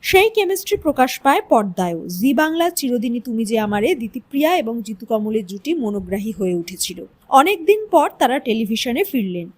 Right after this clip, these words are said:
হঠাৎই একটা ছবিকে ঘিরে তাদের মধ্যে বিবাদ সৃষ্টি হয়।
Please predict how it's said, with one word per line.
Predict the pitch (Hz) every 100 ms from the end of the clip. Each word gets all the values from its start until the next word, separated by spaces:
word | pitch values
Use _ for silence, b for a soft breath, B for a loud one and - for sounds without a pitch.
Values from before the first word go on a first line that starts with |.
| _
হঠাৎই | - 302 453 480 605 480
একটা | - 330
ছবিকে | - 277 285 294
ঘিরে | 226 208 240
তাদের | 403 254 214 294
মধ্যে | 294 247 269 427
বিবাদ | 240 233 254
সৃষ্টি | - 208 - - 190
হয়। | 160